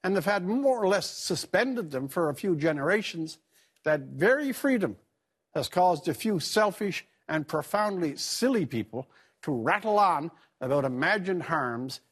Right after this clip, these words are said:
to walk away from reason and medicine to their own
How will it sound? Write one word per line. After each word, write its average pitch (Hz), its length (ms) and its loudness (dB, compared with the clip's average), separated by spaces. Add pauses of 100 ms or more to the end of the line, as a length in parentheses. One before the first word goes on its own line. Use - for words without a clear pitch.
(140)
to 143 100 0
walk 170 320 4
away 180 260 4
from 151 240 0
reason 185 580 2
and 202 280 0
medicine 139 500 -2 (300)
to 165 140 2
their 160 260 4
own 190 400 4